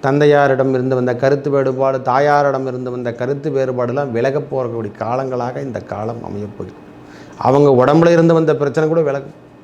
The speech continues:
அவங்க உடலால ஏற்பட்ட பிணிகள் கூட விலகக்கூடிய காலங்களாக இந்த காலம் அமையப் போகுது.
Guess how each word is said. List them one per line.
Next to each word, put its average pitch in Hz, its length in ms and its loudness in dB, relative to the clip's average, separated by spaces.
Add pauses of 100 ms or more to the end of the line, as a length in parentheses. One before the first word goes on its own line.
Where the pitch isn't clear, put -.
(800)
அவங்க 113 240 0
உடலால 151 300 6
ஏற்பட்ட 147 420 4
பிணிகள் 151 320 2
கூட 156 180 2
விலகக்கூடிய 151 540 0
காலங்களாக 139 540 -2
இந்த 123 240 -6
காலம் 135 360 -2
அமையப் 127 320 -6
போகுது. 117 220 -10